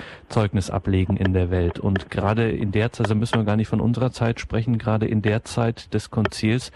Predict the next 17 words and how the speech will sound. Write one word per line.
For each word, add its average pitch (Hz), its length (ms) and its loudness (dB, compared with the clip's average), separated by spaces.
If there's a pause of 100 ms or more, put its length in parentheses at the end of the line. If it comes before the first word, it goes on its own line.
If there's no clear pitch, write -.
(480)
da 107 120 2
war 110 140 2
ja 120 120 0
die 117 160 0
Welt 117 200 0
nun 120 100 2
alles 113 260 -2
andere 117 440 2
als, 117 520 -2
äh, 117 300 0
schön, 123 400 0
beschaulich, 120 580 -2
behaglich 110 600 -4
und 117 200 0
in, 113 220 0
äh, 110 220 -2
gesellschaftlicher, 110 1000 -2